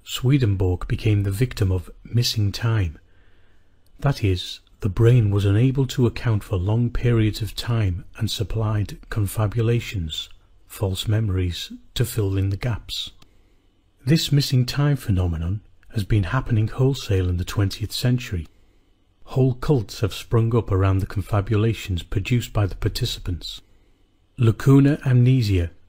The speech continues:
the medical term for this, has become a serious study for many doctors and physicists. Hundreds of technical books have been written about it. Did Enoch and Swedenborg actually visit heaven,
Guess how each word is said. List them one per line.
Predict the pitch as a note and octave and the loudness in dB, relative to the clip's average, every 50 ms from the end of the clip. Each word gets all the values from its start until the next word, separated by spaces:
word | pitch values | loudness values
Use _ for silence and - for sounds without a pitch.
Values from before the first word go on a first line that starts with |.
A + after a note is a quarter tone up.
| _ _ - _ | _ _ -6 _
the | - | 0
medical | F#2+ G#2 A2 A2 A#2 - - B2 G#2+ | 2 4 4 2 2 -2 0 -2 -2
term | - - A2+ A2 G#2+ G#2 | 0 2 2 2 2 2
for | G#2 - G2+ | 0 -2 0
this, | F#2 F#2+ F#2 - - - - - - | 0 0 0 0 -4 -10 -12 -10 -4
has | - A2+ - | -4 -2 0
become | - G#2 - - G#2+ G#2+ | 0 -2 0 0 2 2
a | G#2+ | 2
serious | - - - - A#2 A#2+ B2+ B2+ B2+ B2+ A#2+ | 0 -2 0 2 2 4 4 4 4 2 0
study | - - - - C3 A2 G#2 - | 0 -4 -2 0 0 2 0 -2
for | - - | 0 -2
many | F#2+ F#2+ G2 G2 G#2 G2+ | 0 0 2 2 2 0
doctors | F#2+ - A#2 A2 - - - A#2 G2+ A2 | 0 0 -2 -4 -2 -2 -4 -2 0 0
and | A2 G#2 | -2 -2
physicists. | - - A2 A2+ G#2 - - F#2+ E2+ - - - - - - - - _ - - - - _ _ - - _ _ _ _ _ - _ - | -2 -4 -2 -2 -2 -2 -4 -8 -10 -10 -12 -14 -14 -16 -16 -20 -20 _ -20 -20 -20 -20 _ _ -20 -20 _ _ _ _ _ -20 _ -20
Hundreds | - - C#3+ D3+ D3 D#3 D3+ C#3 - | -4 2 4 4 4 4 0 0 0
of | D3 C3 - | -2 -2 -2
technical | - D#3+ D#3 - - B2+ - - G#2+ | -4 -4 -4 -2 -4 -4 0 0 -2
books | F2 F2 F#2 - - - | 0 -2 -4 -4 -4 -6
have | - E2+ | -4 -2
been | F#2 G2 F#2+ G2 | 0 0 0 2
written | A2+ C3 B2+ A#2+ G#2 | 0 0 0 0 -2
about | F#2 E2+ F2+ F2 D#2+ - - | -2 0 -2 -2 -4 -4 -8
it. | F2 - - - _ _ - _ _ _ _ _ _ _ _ _ _ _ _ _ | -10 -12 -12 -18 _ _ -20 _ _ _ _ _ _ _ _ _ _ _ _ _
Did | - E3+ F3 | 4 4 4
Enoch | F#3+ F3 C#3+ A#2 G#2+ - - - | 6 4 4 4 2 0 0 -4
and | G#2+ - | -4 -4
Swedenborg | - - B2+ A#2+ A2 G2+ - F#2+ F2 E2 - F2 E2+ F2+ - - - - - | -4 0 2 2 2 2 2 0 0 0 0 -2 -2 -2 -4 -8 -14 -12 -2
actually | - C#3 - - - D3 C#3 C#3+ | -2 -2 -2 0 0 2 2 2
visit | C3+ A#2+ A#2 A#2 A2+ B2+ A2+ G2+ | 2 4 2 2 2 0 -2 0
heaven, | G2 A2 F#2+ - F#2+ F2 F#2+ - | 0 -2 -2 -2 -4 -6 -6 -6